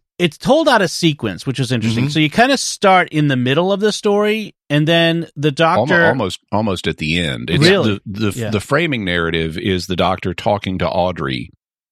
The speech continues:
Speaker 3: It starts with him meeting Audrey just as Nova vanishes into a time eddy, and then it uses flashbacks to tell us how we got
Speaker 2: Right.
Speaker 3: to this point.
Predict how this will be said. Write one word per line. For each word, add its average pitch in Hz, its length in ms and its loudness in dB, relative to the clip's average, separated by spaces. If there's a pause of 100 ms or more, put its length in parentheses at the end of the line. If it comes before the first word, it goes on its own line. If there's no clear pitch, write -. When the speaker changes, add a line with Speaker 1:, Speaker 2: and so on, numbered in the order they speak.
(200)
Speaker 3:
It 90 180 -2
starts 113 600 -2
with 90 340 -4
him 95 340 -2
meeting 104 380 -2
Audrey 87 480 -2
just 85 320 -4
as 87 140 -4
Nova 90 320 -2
vanishes 82 600 -2
into 76 260 -4
a 76 40 -8
time 87 300 -4
eddy, 69 300 -4 (440)
and 92 180 -4
then 92 80 -2
it 95 120 -6
uses 90 360 -2
flashbacks 104 840 -2
to - 100 -18
tell 85 240 -4
us 78 100 -6
how 80 160 -2
we 76 140 -6
got 82 240 -2
Speaker 2:
Right. - 80 -14
Speaker 3:
to 82 80 -8
this 73 220 -6
point. 64 460 -8